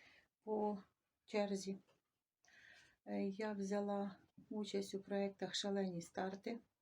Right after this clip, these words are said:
від Олени Буганової. Я взяла участь у магічному кубику. Автором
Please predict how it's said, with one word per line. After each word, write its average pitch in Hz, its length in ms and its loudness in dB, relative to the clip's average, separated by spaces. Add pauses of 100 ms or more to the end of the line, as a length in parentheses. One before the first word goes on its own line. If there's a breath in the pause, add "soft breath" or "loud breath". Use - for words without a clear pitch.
(300)
від 220 280 -6
Олени 202 380 0
Буганової. 196 800 -2 (920 loud breath)
Я 214 180 0
взяла 202 340 2
участь 208 560 -4
у 196 40 -12 (840)
магічному 196 720 -2
кубику. 196 640 -2 (680 loud breath)
Автором 185 640 0